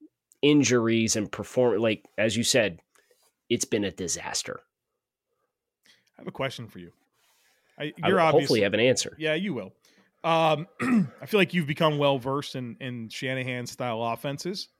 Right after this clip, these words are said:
Speaker 1: I have, yes.
Speaker 2: I don't think there's anywhere else besides San Francisco for Tom Brady to go.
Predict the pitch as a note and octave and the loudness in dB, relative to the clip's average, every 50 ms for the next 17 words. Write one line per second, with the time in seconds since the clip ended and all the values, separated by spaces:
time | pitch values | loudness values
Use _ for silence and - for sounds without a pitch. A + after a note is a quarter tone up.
0 | _ _ _ _ _ _ _ - - F2+ F#2+ F#2+ G2+ A2 - - - - F#2 F2+ | _ _ _ _ _ _ _ -12 -8 -4 -2 -2 -2 -4 -8 -14 -12 -8 -8 -6
1 | G2 - - - - _ _ _ _ _ _ _ _ _ _ _ _ _ _ _ | -6 -8 -10 -14 -18 _ _ _ _ _ _ _ _ _ _ _ _ _ _ _
2 | _ _ _ - - G#3 B3+ C4 A3+ - G#3 G3+ - F#3+ F3+ C3 F3+ F3+ F#3 F3 | _ _ _ 0 4 4 4 4 4 4 2 2 4 2 4 4 4 4 4 4
3 | D#3+ D#3+ D3+ D3 D3+ - - D3+ D3+ D3 C#3 - - - - C#3+ - - C#3+ C3+ | 4 4 2 2 0 -2 -2 0 0 0 0 -4 -8 -10 -8 -6 -2 0 0 0
4 | C3+ B2+ - C#3+ B2+ A2+ A2 - - A#2 - - A#2 - A#2 A2+ - A#2 G#2+ G#2+ | 0 0 -2 -6 -6 -8 -8 -12 -12 -12 -10 -10 -12 -10 -12 -12 -10 -10 -10 -10
5 | G2 G#2+ G#2+ G2+ G#2 F#2+ - G2+ - E2 D#2+ | -10 -12 -12 -12 -14 -16 -16 -18 -18 -20 -20